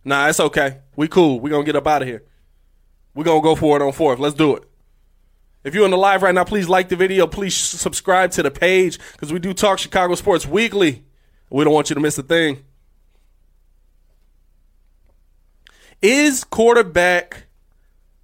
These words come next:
is there a quarterback in this draft that does it for you for the Bears in the second round?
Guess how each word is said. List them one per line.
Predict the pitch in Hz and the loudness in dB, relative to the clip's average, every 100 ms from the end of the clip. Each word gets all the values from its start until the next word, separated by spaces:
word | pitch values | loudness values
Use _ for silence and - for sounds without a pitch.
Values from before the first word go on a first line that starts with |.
| _ _ _ _ _ _ _ _ 233 | _ _ _ _ _ _ _ _ 0
is | 277 262 | 0 2
there | 294 | 0
a | 247 | 0
quarterback | - 269 247 220 202 - | 0 0 2 2 0 0
in | 214 220 | 0 2
this | 185 - | 0 0
draft | 139 143 135 131 | 0 0 0 0
that | 139 135 | -2 0
does | 160 160 | 0 -2
it | 151 | -4
for | - 139 | 0 0
you | 139 139 | 0 -4
for | 131 135 | -6 -6
the | |
Bears | 131 143 139 135 | -2 -2 -2 -4
in | 131 | -6
the | |
second | 127 127 123 | -6 -6 -6
round? | 117 95 | -12 -14